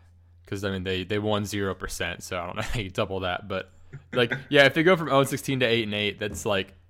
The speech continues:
Speaker 1: next season they're gonna be perfect.
Speaker 2: Right.
Speaker 1: <laughs> No, it's all dependent on, like, honestly, like, if they still are shit this year, like, Hugh Jackson's gotta be just out of there.
Speaker 2: Yeah, I was about to say, if they start the season off and they go, like,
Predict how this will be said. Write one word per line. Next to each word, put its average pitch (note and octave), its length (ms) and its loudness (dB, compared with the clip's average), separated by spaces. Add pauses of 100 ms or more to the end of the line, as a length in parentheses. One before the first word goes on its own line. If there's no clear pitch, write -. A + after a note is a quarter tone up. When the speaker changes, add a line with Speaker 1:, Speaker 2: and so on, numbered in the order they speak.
(200)
Speaker 1:
next D#3 220 4
season A2 300 2
they're C3+ 120 2
gonna F#2+ 180 0
be C3+ 120 -4
perfect. - 680 4 (580)
Speaker 2:
Right. G2+ 440 -2
Speaker 1:
<laughs> - 60 -4 (1160)
No, G2 200 2
it's G#2 140 0
all C#3 140 8
dependent G#2 420 4
on, F#2+ 140 -2
like, G2+ 200 0
honestly, D3 540 2 (640)
like, A#2 300 0
if C3+ 180 4
they D3 220 6
still C#3 460 6
are A#2+ 180 8
shit - 400 0
this G2+ 260 -2
year, A2+ 340 4
like, F#2+ 300 -2
Hugh A2 240 -2
Jackson's G2 640 -4
gotta F#2 340 -2
be F2 120 -10
just F2 220 -12
out F2 200 0
of E2 40 -8
there. E2 280 -6 (1800)
Speaker 2:
Yeah, A#2+ 320 2
I G#2+ 80 2
was C#3 120 0
about D#3+ 200 -4
to G#2+ 60 -16
say, G#2+ 200 -8
if - 140 -12
they A#2 180 -6
start - 720 -8
the - 60 -18
season F2+ 440 -12
off D#2+ 360 -4
and E2 100 -10
they D#2+ 120 -4
go, E2+ 220 -4
like, G2 220 -2